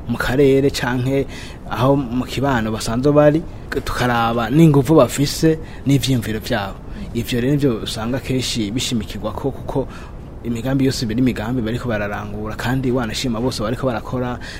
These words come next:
nimba badandaza, nimba bose baba bariko bararondera kwinjiza amafaranga.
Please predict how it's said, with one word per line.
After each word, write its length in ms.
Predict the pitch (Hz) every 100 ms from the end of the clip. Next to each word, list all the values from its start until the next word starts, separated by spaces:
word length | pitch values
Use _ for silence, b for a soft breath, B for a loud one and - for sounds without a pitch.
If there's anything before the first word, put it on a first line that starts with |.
| -
nimba 160 | 127
badandaza, 500 | 135 127 113 110 110 131
nimba 400 | 131 127 127 127 117 104
bose 260 | 123 139 120
baba 100 | 110
bariko 240 | 123 -
bararondera 480 | 127 101 98 104 101 B B B -
kwinjiza 320 | 151 113 107
amafaranga. 560 | 107 - 110 98 -